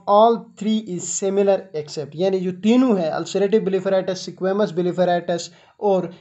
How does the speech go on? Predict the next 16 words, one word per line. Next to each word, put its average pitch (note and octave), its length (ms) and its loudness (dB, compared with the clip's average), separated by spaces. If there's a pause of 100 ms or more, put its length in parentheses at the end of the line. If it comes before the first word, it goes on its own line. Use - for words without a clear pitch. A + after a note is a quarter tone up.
(120)
mebumenitis F#3 720 2
जो F3+ 200 -2
है, D#3+ 160 -4
इन G#3 200 -6
तीनों A#3+ 280 -2
की A3 100 -6
ट्रीटमेंट G3 440 -4
सबके C#4 360 0
almost G3 320 2
सेम F#3 240 -6
है, F3+ 60 -4
सिवाय G3 400 4
एक F3+ 80 -6
ही F3+ 80 -6
फ़र्क C3 340 -12
है। A#2 120 -20